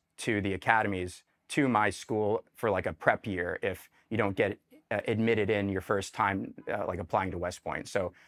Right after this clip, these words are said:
they'll send you back to my school, um, to do one year in junior college, like, in-, improve your grades or improve your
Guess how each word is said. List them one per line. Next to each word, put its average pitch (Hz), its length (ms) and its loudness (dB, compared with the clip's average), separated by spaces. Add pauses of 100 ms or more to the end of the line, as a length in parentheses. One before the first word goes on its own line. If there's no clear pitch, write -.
they'll 101 100 0
send 110 220 2
you 104 60 2
back 98 320 4
to 107 100 -2
my 95 140 0
school, 92 500 -2 (400)
um, 92 200 2
to 104 100 0
do 101 140 4
one 101 220 4
year 98 140 4
in 95 80 2
junior 98 240 2
college, 92 420 2
like, 87 240 -4 (160)
in-, 104 160 -2 (180)
improve 110 280 0
your 101 100 2
grades 101 580 2
or 95 160 0
improve 98 300 -2
your 101 240 4